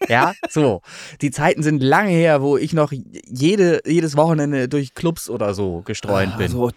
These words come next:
Speaker 2: also D J Ötzi braucht bei mir auch schon mindestens einen Pegel von zwei Komma null, also sonst
Speaker 1: Den,
Speaker 2: geht ja
Speaker 1: den,
Speaker 2: auch nix,
Speaker 1: den, den
Speaker 2: also.
Speaker 1: Pegel erreiche ich kaum noch, also da, <laughs> das passiert nicht. Ähm, ja, und da haben wir,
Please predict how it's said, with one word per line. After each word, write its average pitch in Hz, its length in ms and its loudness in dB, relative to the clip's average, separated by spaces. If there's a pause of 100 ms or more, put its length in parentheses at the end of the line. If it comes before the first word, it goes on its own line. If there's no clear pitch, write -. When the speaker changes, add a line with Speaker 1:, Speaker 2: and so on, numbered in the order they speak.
(160)
Speaker 2:
also 120 300 -6
D 131 80 -2
J 127 180 0
Ötzi 135 160 -2
braucht 123 240 -8
bei 120 80 -4
mir 123 80 -2
auch 117 140 -2
schon 107 160 -2
mindestens 117 480 2
einen 101 100 -4
Pegel 101 240 -2
von 92 140 -6
zwei 90 180 -8
Komma 87 220 -6
null, 82 180 -4
also 85 160 -6
sonst 95 120 -8
Speaker 1:
Den, 117 60 -4
Speaker 2:
geht 98 120 0
ja 85 60 4
Speaker 1:
den, 87 80 -2
Speaker 2:
auch 85 100 -10
nix, 85 220 -10
Speaker 1:
den, 123 180 2
den 131 240 0
Speaker 2:
also. 127 100 -8
Speaker 1:
Pegel 139 240 2
erreiche 123 420 2
ich 101 120 -8
kaum 92 260 -4
noch, 85 200 -6
also 110 260 -2
da, 113 120 0 (180)
<laughs> 110 180 0
das 143 440 -2
passiert 123 460 -2
nicht. 85 260 -10 (580)
Ähm, 175 680 4
ja, 127 440 0
und 127 180 -2
da 160 120 0
haben 196 180 -2
wir, 190 180 0